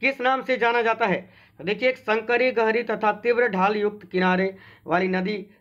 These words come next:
घाटी को किस नाम से जाना जाता है? तो केनियन के नाम से, केनियन। ऑप्शन नंबर ए करेक्ट आएगा, केनियन,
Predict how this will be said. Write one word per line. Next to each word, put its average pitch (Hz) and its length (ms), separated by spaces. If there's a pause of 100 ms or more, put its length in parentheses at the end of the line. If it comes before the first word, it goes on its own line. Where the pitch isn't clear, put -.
(100)
घाटी 170 300
को 190 140
किस 233 300
नाम 233 200
से 220 120
जाना 208 240
जाता 220 240
है? 220 120
तो 233 120
केनियन 214 480
के 190 120
नाम 151 180
से, 139 140
केनियन। 202 520 (340)
ऑप्शन 185 320
नंबर 240 260
ए 247 60
करेक्ट 233 340
आएगा, 233 240
केनियन, 233 540